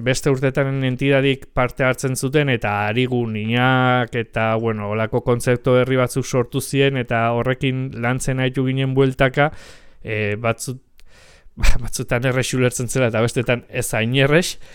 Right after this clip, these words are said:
eta oingun ez naz hasiko azaltzen, ze aurten ez da hola planteatu, aurten sinplego planteatu da, entida-, entidadeek bi aukera izango dute parte hartzeko, bat, eh, modu oinarrizkoan, eta hoi oso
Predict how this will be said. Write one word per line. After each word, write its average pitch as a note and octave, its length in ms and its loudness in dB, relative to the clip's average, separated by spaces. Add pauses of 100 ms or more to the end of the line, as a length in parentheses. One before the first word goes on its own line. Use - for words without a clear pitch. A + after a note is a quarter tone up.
(240)
eta A#2+ 600 2
oingun A#2+ 420 -2
ez B2 140 -2
naz B2+ 180 -2
hasiko C3 320 -2
azaltzen, C#3+ 460 0
ze A2 400 0
aurten C3+ 400 -2
ez B2+ 160 -2
da G#2 100 -4
hola G2+ 240 -2
planteatu, G2+ 500 -6
aurten G#2+ 380 -4
sinplego A#2 560 0
planteatu B2+ 560 0
da, E3 160 2
entida-, B2+ 480 0
entidadeek C3+ 840 2 (100)
bi B2+ 160 2
aukera B2+ 400 2
izango G#2 400 -2
dute G#2 240 -2
parte G#2 320 -4
hartzeko, G2+ 400 -4
bat, A#2 400 0
eh, G#2+ 220 -4
modu A#2+ 580 2 (320)
oinarrizkoan, B2+ 1040 0 (460)
eta G#2+ 300 -4 (100)
hoi A2+ 240 2
oso A2+ 380 0